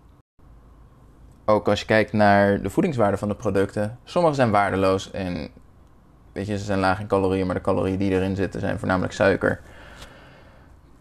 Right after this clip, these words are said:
Maar als je een beetje, een, eh, een beetje je best doet om een, een fatsoenlijk merk te kiezen, dan zit daar over het algemeen zo verschrikkelijk veel eiwit in, dat je dus één, het tijdsprobleem oplost van ik heb gewoon geen tijd of geen zin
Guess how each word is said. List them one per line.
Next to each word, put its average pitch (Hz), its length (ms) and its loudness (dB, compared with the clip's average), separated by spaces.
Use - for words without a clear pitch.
Maar 107 100 0
als 107 100 -2
je 110 60 -2
een 104 120 2
beetje, 117 300 4
een, 113 260 2
eh, 135 560 0
een 127 100 2
beetje 127 260 6
je 113 40 4
best 120 220 4
doet 113 260 2
om 110 240 4
een, 104 260 2
een 117 60 2
fatsoenlijk 107 380 0
merk 107 200 2
te - 80 -20
kiezen, 110 440 0
dan 95 480 2
zit 117 140 -2
daar 107 80 4
over 104 120 4
het 104 100 -2
algemeen 104 280 0
zo 107 120 2
verschrikkelijk 113 440 -4
veel 101 140 -4
eiwit 117 320 4
in, 95 300 -2
dat 101 640 0
je 107 100 -6
dus 104 180 -2
één, 107 440 0
het 104 400 -6
tijdsprobleem 104 560 0
oplost 98 240 -2
van - 120 -8
ik - 80 -12
heb 98 120 -4
gewoon 95 280 -2
geen 98 160 -6
tijd 95 260 -2
of - 80 -16
geen 95 200 -8
zin 92 300 -6